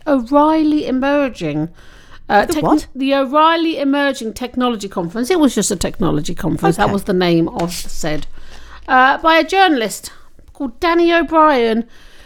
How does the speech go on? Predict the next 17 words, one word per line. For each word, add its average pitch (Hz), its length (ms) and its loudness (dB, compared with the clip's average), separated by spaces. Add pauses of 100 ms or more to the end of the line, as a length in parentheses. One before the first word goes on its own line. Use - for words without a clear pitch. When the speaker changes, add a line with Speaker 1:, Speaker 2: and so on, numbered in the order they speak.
(120)
Speaker 1:
to 285 80 -10
describe 311 680 0
the 285 120 0
embarrassing 302 840 0
scripts - 560 -4
and 233 140 0
shortcuts - 600 -2
productive 262 600 -2
I 262 220 4
T 262 180 0
professionals 226 540 0
use 233 220 -2
to - 80 -14
get 220 160 0
their 240 120 2
work 277 300 0
done. 185 220 -4